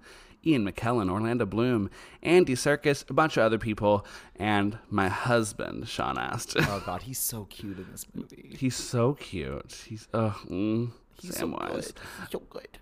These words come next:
Speaker 1: Um, Return of the King is the epic conclusion of the Lord of the Rings saga, and we will be getting a lot of names, locations, and details wrong, so do not come for us, or I swear to God we will cancel this podcast and delete our back catalog. Do not tempt us.
Speaker 2: Y'all, I do not need you token heads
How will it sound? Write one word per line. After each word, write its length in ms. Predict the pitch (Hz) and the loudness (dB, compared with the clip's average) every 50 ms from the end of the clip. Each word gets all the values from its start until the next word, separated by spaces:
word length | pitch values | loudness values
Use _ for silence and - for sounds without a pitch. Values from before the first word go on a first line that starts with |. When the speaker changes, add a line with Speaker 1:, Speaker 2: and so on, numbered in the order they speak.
| _ - | _ 0
Speaker 1:
Um, 460 | 120 127 127 127 120 117 113 113 113 - | 2 4 6 6 6 6 4 4 2 4
Return 240 | 143 190 240 294 - | 4 6 8 8 6
of 60 | 254 - | 6 4
the 60 | - | 4
King 220 | 143 117 113 107 | 4 6 6 6
is 160 | 107 101 101 | 4 0 -2
the 280 | - 107 98 101 98 - - | 0 0 2 2 2 2 2
epic 300 | 113 110 - - - - | 0 0 0 -4 -6 -4
conclusion 460 | - 87 90 - 101 90 87 85 104 | -6 -6 -4 -2 0 -2 0 0 -2
of 60 | 95 85 | -2 -2
the 60 | 85 | 0
Lord 200 | 87 85 87 87 | 2 2 2 0
of 40 | 85 | 0
the 60 | 90 | -2
Rings 220 | 90 90 90 87 - | -2 -2 -4 -4 -2
saga, 320 | 101 95 98 98 110 113 | -2 -2 -2 0 0 0
and 160 | 82 90 110 | 0 2 2
we 60 | 120 120 | 4 4
will 60 | 120 | 4
be 80 | 117 120 | 2 2
getting 200 | 120 120 120 117 | 2 4 4 4
a 60 | 107 | 4
lot 160 | 107 107 113 | 4 4 4
of 80 | 123 123 | 4 2
names, 480 | 110 104 101 101 104 113 131 143 131 - | 2 2 2 4 4 4 4 2 4 4
locations, 540 | 127 120 - - 104 101 98 - 107 107 | 4 4 4 2 0 0 0 0 0 0
and 160 | 113 107 110 101 | 2 0 0 0
details 420 | 120 127 - - 92 85 85 82 | -2 -2 0 0 0 0 0 0
wrong, 260 | 90 82 80 82 85 | 0 0 0 -2 -4
so 140 | - - 90 | -4 -6 -6
do 100 | 82 90 | -4 -2
not 240 | 92 87 90 - - | -2 -2 -2 -2 -4
come 180 | - 117 110 110 | -4 -4 -4 0
for 100 | 117 120 | 0 0
us, 160 | 113 110 - 107 | 0 0 0 -2
or 40 | 87 | -4
I 60 | 92 | -4
swear 280 | - - - 104 95 95 | -6 -6 -4 -2 -2 -2
to 60 | 98 | -2
God 280 | 95 - 92 90 92 90 | -2 0 2 2 2 0
we 60 | 85 | -2
will 80 | 85 87 | -4 -4
cancel 320 | - 98 90 87 - 98 98 | -4 -4 -4 -4 -2 -4 -4
this 80 | 90 | -4
podcast 460 | - 90 85 87 - - 85 90 85 | 0 0 0 0 0 -2 -4 -4 -2
and 100 | 87 95 | -4 -4
delete 200 | 92 92 90 87 | -2 0 0 0
our 80 | 87 87 | 0 0
back 220 | 87 90 78 78 - | 0 -2 -2 -2 -2
catalog. 440 | - 90 87 87 85 80 85 87 82 | -2 -2 -2 0 0 -2 -2 -4 -6
Do 120 | 90 90 | -6 -4
not 340 | 87 90 87 85 78 - - | -2 0 0 -2 -4 -4 -6
tempt 260 | - 85 82 - - | -6 -6 -6 -4 -4
us. 360 | 78 71 73 76 - - - - | -4 -4 -4 -6 -10 -14 -18 -10
Speaker 2:
Y'all, 460 | 127 120 117 104 101 101 98 98 92 - - - | -2 0 2 2 2 2 0 0 -4 -8 -6 -4
I 100 | 123 127 | -4 -4
do 140 | 117 123 123 | -2 -4 -6
not 240 | 117 113 98 104 104 | -4 -4 -4 -4 -6
need 180 | 107 104 92 | -10 -10 -10
you 100 | 95 101 | -12 -10
token 380 | 92 - 110 104 - - 98 90 | -10 -6 -6 -6 -6 -6 -8 -8
heads 340 | 85 92 80 80 90 - | -6 -8 -8 -8 -8 -8